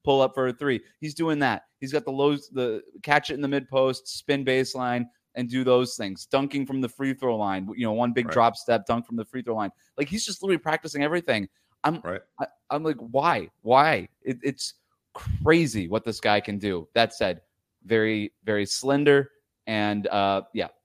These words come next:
Speaker 1: he moves around, and it's, it's tough to officiate him. I'll give the officials credit for that. It's gotta be tough to officiate him. That said,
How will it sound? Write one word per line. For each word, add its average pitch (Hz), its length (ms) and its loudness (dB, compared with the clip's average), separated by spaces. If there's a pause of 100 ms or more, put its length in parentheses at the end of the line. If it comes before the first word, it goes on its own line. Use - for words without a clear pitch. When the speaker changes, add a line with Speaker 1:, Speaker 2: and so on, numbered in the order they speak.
(180)
Speaker 1:
he 110 140 -4
moves 110 240 0
around, 95 360 -2
and 92 260 -6
it's, 92 300 -6
it's - 160 -10
tough 165 160 2
to 190 100 4
officiate 113 420 0
him. 80 180 -10 (600)
I'll 110 80 -2
give 123 140 0
the 135 100 6
officials 127 420 -2
credit 110 240 4
for 113 80 -4
that. 87 220 -2
It's - 120 -10
gotta 117 200 2
be 113 80 -2
tough 113 180 -2
to 107 80 -4
officiate 95 380 -6
him. 87 160 -6 (320)
That 147 240 8
said, 110 380 4